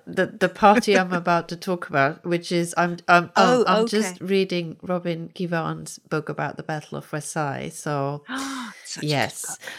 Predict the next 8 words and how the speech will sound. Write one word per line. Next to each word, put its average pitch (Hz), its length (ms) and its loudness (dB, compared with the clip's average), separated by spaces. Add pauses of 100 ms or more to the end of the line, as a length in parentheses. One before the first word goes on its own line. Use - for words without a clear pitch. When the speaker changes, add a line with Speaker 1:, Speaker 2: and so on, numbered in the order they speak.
(100)
Speaker 1:
so, 165 720 2
so 190 280 0
normally 190 760 2
my 160 320 -2
tendency 156 640 -8
would 156 260 -6
go 147 220 -2
to, 143 500 -6